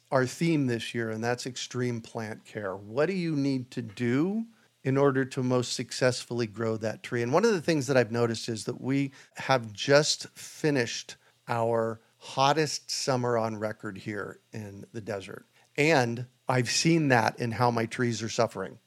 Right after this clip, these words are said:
So what we're bringing you is a whole suite of things that you can do, whether you live in the desert or in Minnesota or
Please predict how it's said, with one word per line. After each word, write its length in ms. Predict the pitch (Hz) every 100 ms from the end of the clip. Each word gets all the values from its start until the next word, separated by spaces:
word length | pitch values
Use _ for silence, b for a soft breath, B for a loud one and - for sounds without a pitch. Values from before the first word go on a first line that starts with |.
| _
So 280 | - - 156
what 260 | 135 170 170
we're 140 | 175
bringing 580 | 147 131 156 214 214 147
you 320 | 127 120 120
is 240 | - 127 135
a 120 | 123
whole 320 | 123 - 143
suite 760 | 139 - 143 139 208 180 - - b b -
of 140 | 123
things 480 | - 160 165 156 131
that 120 | 139
you 160 | 139 147
can 220 | - 127
do, 300 | 131 151 123
whether 280 | 120 123 123
you 120 | 127
live 160 | 127 131
in 60 |
the 80 | 123
desert 480 | 113 131 127 147 - -
or 400 | 120 117 120 113 b _ 147
in 220 | 127 120
Minnesota 640 | 127 127 151 143 175 170 -
or 400 | 117 123 120